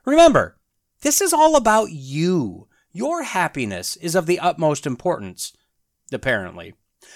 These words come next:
Number ten, they do things in person. He makes another interesting statement here. Quote, "The human brain is wired for in-person interaction."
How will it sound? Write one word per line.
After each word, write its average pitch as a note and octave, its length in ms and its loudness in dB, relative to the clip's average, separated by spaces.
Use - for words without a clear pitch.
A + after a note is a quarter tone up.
Number B3+ 240 0
ten, A#3 420 2
they G3 180 2
do A2 180 -6
things C3+ 300 -4
in F#3+ 120 -2
person. C#3 540 -2
He D4 80 -2
makes F#4 240 2
another C4+ 260 4
interesting G3+ 640 2
statement F3 460 -2
here. G2+ 160 -8
Quote, - 360 4
"The E3 80 -2
human D4+ 440 -2
brain D3 360 2
is C#3+ 160 -2
wired C#3 720 -4
for F3+ 200 0
in-person D3+ 880 -4
interaction." E3 1080 -4